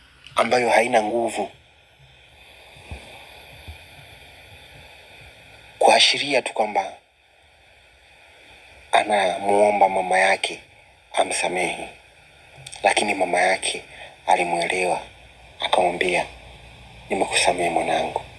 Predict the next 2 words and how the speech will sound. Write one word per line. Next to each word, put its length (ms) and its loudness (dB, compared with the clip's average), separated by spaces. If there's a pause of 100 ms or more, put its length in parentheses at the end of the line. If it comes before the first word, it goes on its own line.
(2500)
Mama 220 2
Juma 420 -2